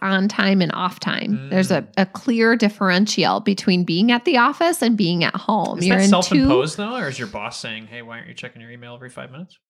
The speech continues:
Speaker 1: No, but I think it's just, it's just this thing that happens when you're in two different physical spaces.
Speaker 2: Hmm.
Speaker 1: You know? And
Speaker 2: Yeah,
Speaker 1: so
Speaker 2: I, I hear
Speaker 1: when
Speaker 2: what you're
Speaker 1: you're an
Speaker 2: saying. It's all mushed
Speaker 1: entrepreneur
Speaker 2: together.
Speaker 1: and working from home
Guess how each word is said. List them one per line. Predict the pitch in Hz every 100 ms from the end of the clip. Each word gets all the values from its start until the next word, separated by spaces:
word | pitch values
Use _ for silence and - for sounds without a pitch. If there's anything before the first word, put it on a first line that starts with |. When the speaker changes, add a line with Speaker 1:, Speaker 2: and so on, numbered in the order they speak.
| - - - - -
Speaker 1:
No, | 240 381 508 247
but | 208
I | - 269
think | 262 330
it's | 392 - -
just, | - 247 - - -
it's | - 214 - - -
just | 226 208 285 - -
this | 208 208 -
thing | 226 302
that | 294
happens | - - 247 254 285 277
when | 214
you're | 185 208
in | 185
two | - - - 208 226 214 -
different | 196 208 - 214 -
physical | - - 208 196 - 180
spaces. | 160 - 165 - - - - - - -
Speaker 2:
Hmm. | 127 107 101 _ _ _ _ _
Speaker 1:
You | 220 208
know? | 202 202 -
And | 220 226
Speaker 2:
Yeah, | 139
Speaker 1:
so | 202 196 190 190 196
Speaker 2:
I, | 143
I | 143
hear | 139 180
Speaker 1:
when | 226
Speaker 2:
what |
you're | 233
Speaker 1:
you're | 190
an |
Speaker 2:
saying. | -
It's | 240
all |
mushed | 262 269
Speaker 1:
entrepreneur | - 294 226 226 220 220 214
Speaker 2:
together. | - 190
Speaker 1:
and | 185 180 185
working | 190 202 185 196
from | - 175
home | 240 415 381 208 196 190 208 277